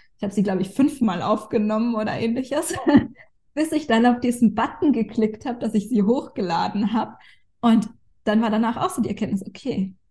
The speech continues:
war jetzt gar nicht so schwer. Also <laughs> es ist auch nichts passiert.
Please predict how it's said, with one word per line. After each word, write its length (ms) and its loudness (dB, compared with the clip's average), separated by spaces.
war 120 0
jetzt 200 -4
gar 120 -2
nicht 160 0
so 80 -4
schwer. 480 -2
Also 360 -2
<laughs> 500 -20
es 200 0
ist 200 -2
auch 160 -4
nichts 340 2
passiert. 580 0